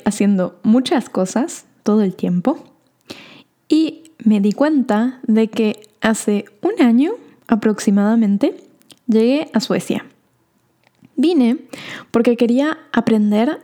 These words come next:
a hablar sueco fluido, quería trabajar en un café vegano y quería compartir mi podcast con personas que quieran aprender a hablar español. Un año después,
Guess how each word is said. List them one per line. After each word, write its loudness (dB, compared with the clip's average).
a 0
hablar 2
sueco -2
fluido, 0
quería 2
trabajar 0
en 2
un 2
café -2
vegano 2
y 2
quería 2
compartir 0
mi 4
podcast -2
con 2
personas -2
que 2
quieran 0
aprender 0
a 2
hablar 0
español. -4
Un 4
año 2
después, 0